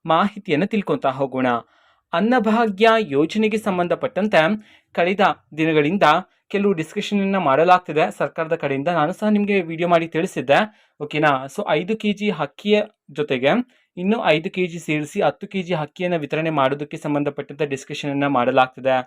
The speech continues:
ಅಥವಾ ಐದು ಕೆಜಿ ಅಕ್ಕಿಯ ಜೊತೆಗೆ ಮೂರು ವಸ್ತುಗಳನ್ನ ನೀಡೋದಕ್ಕೆ ಸಂಬಂಧಪಟ್ಟಂತನೂ ಸಹ ಈಗ ಡಿಸ್ಕಷನ್ ಅನ್ನ ಮಾಡಿರ್ತಕ್ಕಂಥದ್ದು ಅಂತ ಹೇಳಿ ನಾನು ಈಗಾಗಲೇ ನಿಮ್ಗೆ ಮಾಹಿತಿಯನ್ನ ತಿಳಿಸಿದ್ದೆ. So ಈಗ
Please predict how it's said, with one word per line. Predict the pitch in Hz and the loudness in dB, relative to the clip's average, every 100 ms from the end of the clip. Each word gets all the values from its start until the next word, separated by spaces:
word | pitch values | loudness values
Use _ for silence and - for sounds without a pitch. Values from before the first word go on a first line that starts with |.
| _ | _
ಅಥವಾ | 160 165 170 220 170 | -2 2 4 4 4
ಐದು | 170 190 220 | 2 0 -2
ಕೆಜಿ | 220 214 208 | -2 -2 0
ಅಕ್ಕಿಯ | 190 143 - 208 | -2 -2 -2 0
ಜೊತೆಗೆ | 175 147 135 160 226 - | 0 -2 2 2 0 -6
ಮೂರು | 147 170 233 240 | -6 0 2 4
ವಸ್ತುಗಳನ್ನ | 170 - 202 185 196 196 156 214 - _ - | 4 2 0 4 4 6 4 2 -6 _ -8
ನೀಡೋದಕ್ಕೆ | 165 208 226 214 - 208 | 0 2 2 0 -4 -4
ಸಂಬಂಧಪಟ್ಟಂತನೂ | 190 170 165 165 160 160 160 - 160 160 | -2 0 0 -2 -2 -4 -6 -2 -2 0
ಸಹ | 175 190 190 | 0 4 4
ಈಗ | 160 175 | 4 2
ಡಿಸ್ಕಷನ್ | 151 147 - 170 160 | 2 0 -4 -4 0
ಅನ್ನ | 143 170 262 _ _ - | 2 4 2 _ _ -4
ಮಾಡಿರ್ತಕ್ಕಂಥದ್ದು | 147 170 190 160 - 120 120 131 | 0 2 2 0 -2 -2 -2 -2
ಅಂತ | 131 135 | -2 0
ಹೇಳಿ | 139 175 | -2 0
ನಾನು | 196 185 | 0 0
ಈಗಾಗಲೇ | 185 175 180 | 2 0 2
ನಿಮ್ಗೆ | 180 170 | -2 0
ಮಾಹಿತಿಯನ್ನ | 156 139 143 151 151 | 0 0 -2 -4 -6
ತಿಳಿಸಿದ್ದೆ. | 143 131 127 147 247 - _ _ _ - | -6 -10 -4 0 0 -4 _ _ _ -4
So | 214 208 | -4 -2
ಈಗ | 170 160 | -10 0